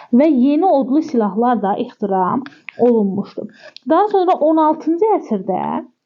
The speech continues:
ağır və səhra toplarından da istifadə olunurdu. Həmçinin əl silahları vardı. Burada tapancalar, ağır tüfənglər, yəni müşketlər hazırlanmağa başlanmışdı. Və həmin bu odlu silahın istehsalı da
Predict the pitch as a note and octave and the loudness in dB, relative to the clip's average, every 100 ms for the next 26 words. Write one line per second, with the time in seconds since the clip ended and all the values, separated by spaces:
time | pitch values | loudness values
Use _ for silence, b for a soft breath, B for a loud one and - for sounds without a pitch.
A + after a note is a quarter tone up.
0 | _ _ - C#4 D4+ G4 G4+ D#4+ E4+ D#4 | _ _ 0 2 2 0 0 -2 0 0
1 | F4 E4+ C4+ B3 G3 F#3 F#3 F3+ E3+ G3+ | 0 0 0 -2 -2 -2 -4 -4 -4 -8
2 | - A#3+ F#3 F3+ F#3 F3+ G3 C#4 C4+ C#4+ | -8 -4 -2 0 0 2 4 4 4 4
3 | C#4+ C#4+ B B - C#4+ D4 C#4+ C4 C4 | 4 0 B B -2 0 0 2 2 2
4 | B3 C4 C4+ C#4 B3 A3 A3 G#3 G#3 G#3 | 2 2 0 2 2 2 2 2 2 2
5 | G3+ G3+ G#3 G#3 C4+ C4+ A3 G#3 G3 G#3 | 2 0 -2 -2 -2 0 2 2 2 4
6 | B3+ C#4 C4+ - A3+ G#3 G#3 G#3 - G#3+ | 4 2 0 -2 0 2 -2 -4 -4 -2
7 | G3+ A3+ B3 C#4+ B3 G#3+ G3 G#3+ - G#3+ | -2 0 2 2 2 2 2 0 0 -2
8 | G3 G#3+ A#3+ C#4+ C#4+ B B - C4+ B3+ | -2 0 2 2 -2 B B 0 2 4
9 | C4+ C#4 B3+ B3+ B3+ B3+ B3 C4 B3 A#3+ | 2 4 4 4 2 0 0 0 2 2
10 | B3 - B3 A#3+ A#3+ _ _ A#3 A#3 C#4+ | 0 -2 0 0 -4 _ _ 0 2 2
11 | E4 D#4+ C#4 A#3+ C4 D4 A3+ - - A#3+ | 0 -2 -2 2 2 0 -2 -2 0 2
12 | B3 D#4 - A3 G#3 G#3+ A#3+ B3 A3+ G#3 | 2 0 0 0 0 0 -2 -2 -2 -2
13 | A3 G3+ G#3+ A3 F#3+ G#3+ | -2 0 0 0 0 -2